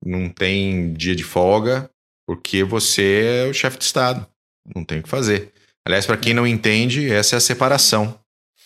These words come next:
Ela era a chefe do Estado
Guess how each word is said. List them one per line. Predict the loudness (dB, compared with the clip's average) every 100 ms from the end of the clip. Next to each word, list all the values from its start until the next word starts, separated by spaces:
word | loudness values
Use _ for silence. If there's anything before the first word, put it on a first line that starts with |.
| -20 -10 -2
Ela | 2 4 4
era | 2 2
a |
chefe | 0 0 0 0 -4
do | 0 2
Estado | 2 0 0 0 0 -4 -6